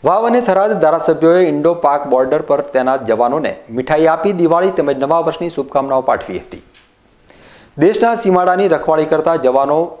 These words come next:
વાર તહેવાર કે સારા માઠા પ્રસંગે પણ પોતાના પરિવારથી દૂર રહી પોતાની ફરજ બજાવે છે.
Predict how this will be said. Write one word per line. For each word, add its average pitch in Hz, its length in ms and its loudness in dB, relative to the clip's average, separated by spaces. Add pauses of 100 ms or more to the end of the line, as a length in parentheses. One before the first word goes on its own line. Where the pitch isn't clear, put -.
વાર 143 300 0
તહેવાર 156 340 2
કે 175 140 -2
સારા 147 260 2
માઠા 131 260 0
પ્રસંગે 131 380 -4
પણ 139 220 -4 (440)
પોતાના 175 300 0
પરિવારથી 202 560 2
દૂર 170 220 2
રહી 190 100 4
પોતાની 147 340 -2
ફરજ 139 300 -4
બજાવે 98 360 0
છે. - 200 -10